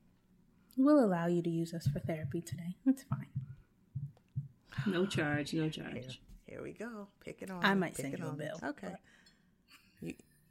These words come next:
Speaker 3: and it will be s-, returned to sender. Uh,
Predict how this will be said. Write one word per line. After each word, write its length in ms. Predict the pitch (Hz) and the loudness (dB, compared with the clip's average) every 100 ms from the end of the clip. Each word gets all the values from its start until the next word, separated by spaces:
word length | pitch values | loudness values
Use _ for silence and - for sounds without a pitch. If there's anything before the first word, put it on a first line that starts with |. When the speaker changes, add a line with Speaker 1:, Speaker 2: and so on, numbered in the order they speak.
| - | -4
Speaker 3:
and 320 | 143 143 131 - 147 139 - | -2 -2 -6 -8 -6 -4 6
it 200 | 160 156 | 6 8
will 100 | 151 | 6
be 120 | 151 | 4
s-, 180 | 165 - | 0 -2
returned 560 | 143 156 - 175 160 165 | 6 6 6 4 4 2
to 100 | 190 | 2
sender. 560 | - 403 392 170 127 - - _ _ _ - - _ _ - | 2 2 2 0 -2 -6 -20 _ _ _ -20 -20 _ _ 2
Uh, 460 | 165 180 175 165 170 | 10 12 12 12 8